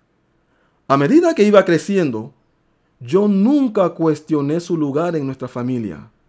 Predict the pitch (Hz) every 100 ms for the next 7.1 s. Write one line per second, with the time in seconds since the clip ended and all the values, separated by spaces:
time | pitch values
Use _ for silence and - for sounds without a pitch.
0 | _ _ _ _ _ _ _ - 139 147
1 | 175 233 254 233 196 175 170 156 160 196
2 | 190 160 147 165 214 190 156 147 139 147
3 | 151 143 131 131 131 104 - - _ _
4 | _ _ _ _ - 151 - 139 - 202
5 | 147 107 - 135 135 127 - 131 131 156
6 | 185 110 117 120 117 113 113 123 101 85